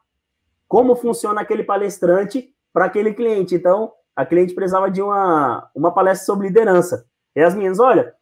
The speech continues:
eu tenho o Francisco Almeida", porque Francisco Almeida, ele substituiu o Cortella num evento, é, internacional aqui no Brasil, que aconteceu aqui no Brasil e tal, e começou a falar,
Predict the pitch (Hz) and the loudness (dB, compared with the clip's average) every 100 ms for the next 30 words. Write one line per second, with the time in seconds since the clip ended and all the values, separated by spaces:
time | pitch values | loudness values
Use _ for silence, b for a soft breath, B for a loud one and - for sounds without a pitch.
0 | _ _ - 175 220 233 233 220 - 196 | _ _ 2 2 4 0 0 -2 -2 -2
1 | 220 233 196 196 185 190 165 170 160 - | 0 0 0 -2 -2 -6 -4 -2 -2 -4
2 | _ - 139 185 208 233 214 247 240 233 | _ -8 -6 -2 2 4 6 6 6 2
3 | - 226 277 - 233 247 254 254 - 196 | -4 -6 -6 -8 -4 -4 2 2 2 -2
4 | 196 226 247 - - 175 233 233 165 196 | 0 0 -2 -8 -6 0 6 6 4 0
5 | 226 226 240 240 _ - 156 165 165 165 | 0 0 -4 -6 _ -2 4 4 4 0
6 | - 247 302 427 277 262 240 277 - 269 | 0 2 2 2 0 0 0 -4 -4 -2
7 | 233 170 185 233 - 220 262 233 196 160 | 0 2 4 2 0 -6 -2 -2 -2 -8
8 | 220 226 202 190 208 202 190 175 233 233 | -6 -6 -8 -12 -12 -10 -8 -6 -4 -2
9 | 233 247 240 247 240 196 190 | -2 -2 -2 -2 -2 0 2